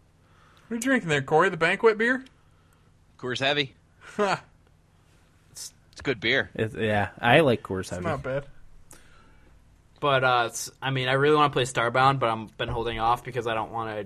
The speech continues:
Speaker 4: burn myself out from it.
Speaker 3: Yeah.
Speaker 4: So that's why I'm.
Speaker 1: Oh, you haven't played it yet?
Speaker 4: I played fifty-five minutes of it.
Speaker 1: Hmm.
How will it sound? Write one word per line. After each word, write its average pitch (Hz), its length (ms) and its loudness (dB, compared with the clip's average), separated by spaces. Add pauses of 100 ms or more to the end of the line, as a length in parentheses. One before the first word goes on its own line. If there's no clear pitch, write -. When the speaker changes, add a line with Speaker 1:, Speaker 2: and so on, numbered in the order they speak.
(120)
Speaker 4:
burn 110 180 -10
myself 110 400 -8
out 107 160 -2
from 135 160 -6
it. 139 140 -4 (160)
Speaker 3:
Yeah. 101 200 -10 (260)
Speaker 4:
So 107 200 -6
that's 107 140 -8
why 110 100 -6
I'm. 101 200 -12 (140)
Speaker 1:
Oh, 147 80 -2
you 151 120 2
haven't 143 200 0
played 143 200 0
it - 60 -10
yet? 123 280 -12
Speaker 4:
I 131 120 -2
played 135 260 0
fifty-five 110 880 -8
minutes 95 320 -18
of 95 140 -14
it. 85 140 -12
Speaker 1:
Hmm. 143 140 -4